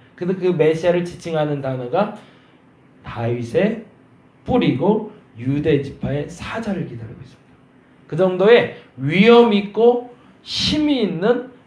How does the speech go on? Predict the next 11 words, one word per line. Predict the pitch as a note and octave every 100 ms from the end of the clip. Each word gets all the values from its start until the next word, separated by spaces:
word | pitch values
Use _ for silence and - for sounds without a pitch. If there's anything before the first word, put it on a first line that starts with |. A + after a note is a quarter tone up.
| -
메시아를 | C#3+ E3+ A3+ G#3+ E3+
기다리고 | C#3 C3 B2 A2+
있거든요. | A2 - A#2 A#2+ D#3 C#3+ - - _
근데 | D3 F3+ G#3
누가 | A2 D3 A3
오셨죠? | G3+ C#3+ A#2+ - F#3+ - - - _ _ -
정작 | D3 D3 E3 C3
오신 | B2+ B2+ B2
건 | D3 A#3+ - - _ _ _ _ _ _ C3
육 | C#3
절이죠. | - B2+ A2 G#2